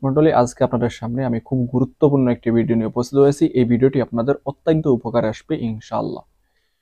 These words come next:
ভিডিওটি হচ্ছে, শত্রুর দ্বারা যদি আপনি এত অত্যাচারের মধ্যে থাকেন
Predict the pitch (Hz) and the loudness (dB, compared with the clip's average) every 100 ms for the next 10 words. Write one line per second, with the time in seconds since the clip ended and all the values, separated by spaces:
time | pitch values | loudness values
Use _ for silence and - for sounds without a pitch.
0 | _ _ _ _ - 123 151 180 190 185 | _ _ _ _ 0 6 10 12 10 8
1 | - 170 156 143 175 190 185 175 170 156 | 6 6 4 6 8 10 10 10 8 6
2 | - 160 139 - 190 139 - 156 - 139 | 6 2 2 4 6 6 4 0 4 4
3 | 127 113 117 113 113 135 147 156 | 4 0 -2 -2 -2 0 0 0